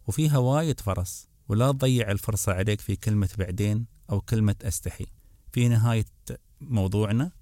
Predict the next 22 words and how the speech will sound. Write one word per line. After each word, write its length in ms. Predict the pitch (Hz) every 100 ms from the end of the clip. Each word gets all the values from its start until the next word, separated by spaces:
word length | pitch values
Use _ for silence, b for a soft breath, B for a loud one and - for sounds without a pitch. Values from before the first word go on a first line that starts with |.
| _ -
أتمنى 440 | 110 120 123 123
تكونون 440 | - - 110 113 101
اكتشفتوا 560 | - 101 110 - 113
اليوم 320 | 98 107 107
أنكم 360 | 101 104 107 92
مميزين 600 | 104 95 98 98 95 101
فعلًا، 380 | 92 82 95 165 - _ _ -
وأن 220 | 120 127
التميز 640 | 127 - 120 123 131 110 107
موجود 440 | 107 110 135 131
في 120 | 113
كل 220 | 104 139
واحد 380 | 123 107 - -
فينا. 340 | - 92 90 - - - _ -
كل 160 | 175 175
اللي 180 | 147
تحتاجونه 720 | 131 131 - 120 120 135 156
هو 220 | 139 120 127
أنكم 300 | 127 107 98
تصدقون 560 | - 98 113 139 170
في 160 | 131 120
قدراتكم 640 | - 95 98 101 - 104